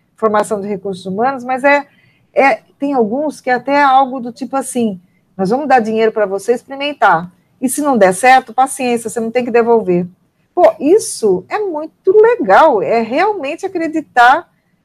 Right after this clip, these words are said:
nessa moçada da, da inovação.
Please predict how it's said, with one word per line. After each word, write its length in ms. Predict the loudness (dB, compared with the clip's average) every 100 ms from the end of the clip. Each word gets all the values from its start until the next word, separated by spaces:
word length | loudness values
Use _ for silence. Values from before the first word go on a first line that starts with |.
| _ _
nessa 480 | -8 0 2 2 0
moçada 600 | -4 -4 -4 0 0 -2
da, 340 | -2 -2 -2 -2
da 440 | -2 0 0 -2
inovação. 760 | -4 -4 -2 -4 -2 -4 -4